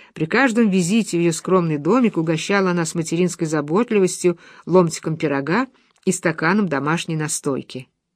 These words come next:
Как-то раз она предложила и Мэллоуну свое неприхотливое угощение, но тот отказался, не скрывая своего презрения, и она больше не отваживалась подчивать его.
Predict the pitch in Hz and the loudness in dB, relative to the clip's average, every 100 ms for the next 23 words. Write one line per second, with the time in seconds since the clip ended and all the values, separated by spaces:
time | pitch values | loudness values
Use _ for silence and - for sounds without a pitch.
0 | _ _ _ _ - _ 196 - 190 190 | _ _ _ _ -20 _ -4 0 2 4
1 | 185 180 185 180 170 180 175 185 185 180 | 2 2 2 0 2 2 4 2 2 2
2 | 180 220 294 254 196 180 165 170 170 170 | 4 4 4 4 4 2 0 0 2 2
3 | 160 170 170 165 165 156 151 160 - 156 | 0 -2 -4 -4 -2 0 0 -2 -4 -4
4 | 139 135 147 - - - - 175 277 285 | -2 -4 -8 -16 -20 -14 -2 2 4 4
5 | 277 277 247 175 151 - 165 160 _ _ | 2 2 2 2 2 -2 -6 -8 _ _
6 | _ _ 196 190 196 185 208 240 233 185 | _ _ 2 2 2 4 4 2 2 2
7 | 196 196 190 160 147 135 135 151 - _ | 2 0 0 2 2 -2 -6 -8 -14 _
8 | _ _ _ _ - 175 233 330 240 285 | _ _ _ _ 0 2 4 4 4 2
9 | - 262 277 - 175 160 151 151 147 - | 2 2 2 2 0 0 0 -4 -6 -4
10 | 151 143 143 135 - 135 127 | -4 -4 -8 -8 -8 -8 -8